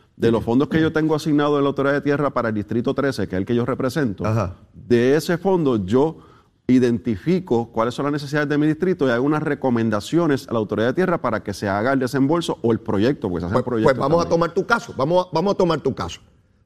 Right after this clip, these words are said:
Speaker 2: Tú sabes las recomendaciones que hiciste
Speaker 1: Ujú.
Speaker 2: y están documentadas porque eso no es hablado, eso es por un documento,
Speaker 1: Y
Speaker 2: ¿verdad?
Speaker 1: el estado de cada una de ellas. Yo sé
Speaker 2: Exacto.
Speaker 1: cuáles se completaron, cuáles están en proceso.
Speaker 2: ¿Y, y,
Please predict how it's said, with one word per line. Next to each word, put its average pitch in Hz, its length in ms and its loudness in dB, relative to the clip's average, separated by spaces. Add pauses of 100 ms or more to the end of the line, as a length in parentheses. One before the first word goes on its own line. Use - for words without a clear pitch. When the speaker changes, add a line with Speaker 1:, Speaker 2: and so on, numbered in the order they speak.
(100)
Speaker 2:
Tú 196 140 6
sabes 262 260 2
las 196 140 -2
recomendaciones 139 680 0
que 156 100 -2
hiciste 95 400 -4
Speaker 1:
Ujú. 90 120 -4
Speaker 2:
y 147 120 4
están 156 280 0
documentadas 170 540 0
porque 139 180 -2
eso 175 120 0
no 156 120 2
es 160 60 2
hablado, 190 340 2
eso 139 120 2
es 143 60 0
por 147 160 2
un 139 80 0
documento, 139 500 0
Speaker 1:
Y 98 40 -2
Speaker 2:
¿verdad? 117 160 4
Speaker 1:
el 110 60 0
estado 139 440 0
de 127 60 0
cada 113 240 0
una 120 160 0
de 98 160 2
ellas. 87 160 0
Yo 110 100 6
sé - 140 -2
Speaker 2:
Exacto. - 260 -4
Speaker 1:
cuáles 120 240 -2
se 151 80 -4
completaron, 151 580 0
cuáles 113 180 -2
están 123 140 -4
en 120 80 -2
proceso. 80 400 -8
Speaker 2:
¿Y, 180 320 -2
y, - 280 -4